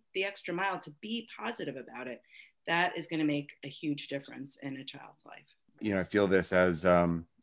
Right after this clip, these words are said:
Speaker 2: you know, as, as Jesse said at the beginning, as a, you know, as a, a straight cisgender man,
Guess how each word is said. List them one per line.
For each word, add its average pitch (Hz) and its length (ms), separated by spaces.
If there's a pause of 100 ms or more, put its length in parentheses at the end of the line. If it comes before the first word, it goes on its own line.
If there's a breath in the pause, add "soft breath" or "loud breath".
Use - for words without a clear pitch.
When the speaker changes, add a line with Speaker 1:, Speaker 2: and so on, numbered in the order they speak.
(160)
Speaker 2:
you 90 80
know, 87 120
as, 85 280 (140)
as 90 120
Jesse 87 240
said 92 160
at 85 60
the 82 40
beginning, 90 480
as 82 160
a, 82 240 (580 loud breath)
you 85 80
know, 85 120
as 82 160
a, 82 220 (220)
a 82 260 (580)
straight 92 420
cisgender 85 880 (520)
man, 90 720